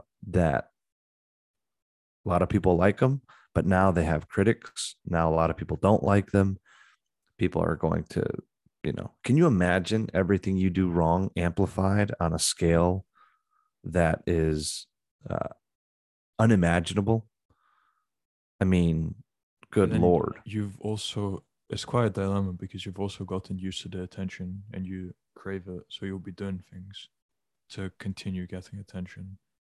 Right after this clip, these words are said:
Speaker 2: But then there's also the not wanting to be judged in the wrong way by people. There's, yeah, a lot of things
Speaker 1: Yeah.
Speaker 2: that just, yeah, going wrong.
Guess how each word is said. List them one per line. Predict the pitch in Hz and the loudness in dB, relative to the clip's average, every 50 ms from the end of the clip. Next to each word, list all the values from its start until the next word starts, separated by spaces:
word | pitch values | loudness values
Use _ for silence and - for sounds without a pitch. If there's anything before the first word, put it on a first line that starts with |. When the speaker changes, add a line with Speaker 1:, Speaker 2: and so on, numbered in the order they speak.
| _ _ | _ _
Speaker 2:
But | - 98 98 | -8 -4 -2
then | 101 95 90 | -2 -2 -2
there's | 95 95 92 - | -4 -4 -4 -4
also | 95 98 98 - - 95 90 87 | -6 -6 -6 -8 -8 -10 -10 -10
the | - 92 92 90 90 87 - - | -10 -10 -8 -8 -8 -10 -10 -8
not | 92 98 92 85 | -6 -6 -6 -6
wanting | 87 95 95 90 - - 98 - | -6 -6 -8 -8 -8 -12 -18 -16
to | - 95 | -16 -16
be | 87 92 92 90 87 - _ - | -16 -14 -14 -14 -14 -16 _ -16
judged | - 101 98 95 - - - | -12 -10 -10 -10 -10 -10 -10
in | 92 92 | -8 -8
the | 90 82 | -8 -8
wrong | - 92 92 92 | -8 -8 -8 -8
way | 95 92 92 | -8 -8 -10
by | 87 - 90 | -8 -10 -12
people. | 87 - 92 90 - - 90 95 - _ _ _ _ _ _ - | -12 -12 -14 -14 -14 -14 -16 -16 -16 _ _ _ _ _ _ -8
There's, | 202 208 190 - - | -4 -4 -4 -4 -4
yeah, | 104 98 92 | -4 -4 -4
a | 87 92 95 | -6 -8 -6
lot | 98 101 98 92 | -6 -4 -4 -6
of | - - | -6 -10
things | - 98 95 92 92 - - - - _ _ _ _ _ _ _ _ _ _ _ _ _ _ _ _ _ _ _ _ _ _ | -10 -10 -8 -8 -10 -12 -14 -18 -20 _ _ _ _ _ _ _ _ _ _ _ _ _ _ _ _ _ _ _ _ _ _
Speaker 1:
Yeah. | - 104 92 80 - - _ _ _ | 2 4 4 4 0 -6 _ _ _
Speaker 2:
that | 98 90 - _ _ _ _ _ - | -20 -20 -20 _ _ _ _ _ -20
just, | - 92 - - - _ - | -20 -18 -18 -18 -18 _ -18
yeah, | 95 90 87 90 90 - | -16 -14 -14 -14 -14 -12
going | - 92 90 87 | -10 -10 -10 -10
wrong. | 95 98 98 95 | -10 -12 -12 -14